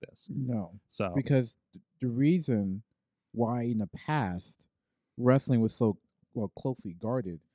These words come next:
Speaker 1: Mm-hmm.
Speaker 2: is because if everyone understood how this worked,
Speaker 1: Y-,
Speaker 2: anyone can do it.
Speaker 1: Yes.
Speaker 2: And it kinda just dulls down
Speaker 1: And
Speaker 2: the
Speaker 1: it,
Speaker 2: magic of
Speaker 1: and
Speaker 2: professional
Speaker 1: that,
Speaker 2: wrestling.
Speaker 1: and that did,
Speaker 2: If you
Speaker 1: and,
Speaker 2: want
Speaker 1: and as,
Speaker 2: to be
Speaker 1: as some vets will say, that kinda happened.
Speaker 2: Yes,
Speaker 1: Right? <laughs>
Speaker 2: but
Speaker 1: I mean
Speaker 2: I will say there are some things that,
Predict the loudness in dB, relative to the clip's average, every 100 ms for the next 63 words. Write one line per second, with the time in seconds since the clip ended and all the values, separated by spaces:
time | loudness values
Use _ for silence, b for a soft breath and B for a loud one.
0 | -6 -2 0 -2 4 4 4 0 2 4
1 | 6 4 4 -2 -2 -2 -2 -8 -14 -12
2 | -12 -12 _ _ _ _ -8 2 4 6
3 | 4 4 -2 -6 -8 -8 -18 _ -2 0
4 | 4 2 2 2 0 -2 0 2 4 2
5 | 2 4 4 2 0 0 0 2 4 2
6 | 0 0 0 0 0 0 8 10 10 10
7 | 12 12 12 10 8 4 4 4 4 6
8 | 6 6 4 4 2 4 4 2 2 0
9 | 0 0 -4 -8 -16 -14 2 4 8 8
10 | 8 2 8 12 12 10 6 6 10 10
11 | 10 8 6 8 8 6 6 6 4 0
12 | 0 -2 0 0